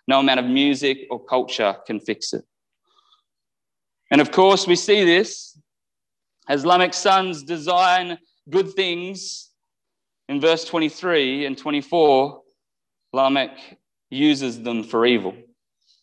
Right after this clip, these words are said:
and brags in the pr-, pride of life. And it says, Lamech said to his wives, Adah and Zillah,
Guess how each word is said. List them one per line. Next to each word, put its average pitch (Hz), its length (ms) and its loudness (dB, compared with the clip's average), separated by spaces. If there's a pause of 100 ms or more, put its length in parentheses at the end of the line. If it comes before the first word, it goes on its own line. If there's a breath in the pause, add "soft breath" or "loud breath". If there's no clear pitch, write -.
(220)
and 113 160 2
brags 127 600 4
in 117 100 0
the 110 60 -4
pr-, 120 440 2
pride 120 280 2
of 107 100 -8
life. 110 260 -6 (1500)
And 107 80 -16
it - 80 -16
says, 127 480 0 (220)
Lamech 143 340 2
said 143 280 0
to 143 100 -10
his 131 180 -4
wives, 127 720 -2 (280)
Adah 131 300 -2
and 123 120 -6
Zillah, 120 500 -4